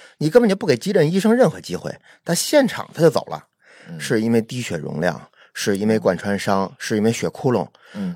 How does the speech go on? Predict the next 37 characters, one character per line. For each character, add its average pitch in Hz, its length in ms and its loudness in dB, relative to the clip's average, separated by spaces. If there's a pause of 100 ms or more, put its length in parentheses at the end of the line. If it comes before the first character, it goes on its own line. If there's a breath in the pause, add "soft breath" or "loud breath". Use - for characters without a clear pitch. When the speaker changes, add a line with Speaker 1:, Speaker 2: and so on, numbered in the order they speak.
(100)
Speaker 1:
各 285 200 6
种 113 140 2
形 - 220 -2
容 143 120 4
词 - 160 -4
儿 120 120 4
您 135 160 0
都 208 100 4
可 107 220 -2
以 82 80 -4
用， 80 160 -4 (160)
但 120 120 2
是 107 60 -4
我 113 120 2
只 117 80 -6
想 95 120 -2
强 87 140 -8
调 95 100 -2
一 104 100 -4
点， 80 200 -6
俩 78 220 -2
字 120 100 0
儿， - 80 0 (120)
就 98 140 -6
是 85 80 -8
出 92 180 -8
血。 - 220 -10 (360 loud breath)
Speaker 2:
嗯。 165 200 -10 (460 loud breath)
Speaker 1:
所 110 160 4
以 117 60 4
诸 120 140 -2
位 110 100 4
亲 120 160 -2
爱 113 80 2
的 104 100 2
家 104 160 2
长， 80 400 0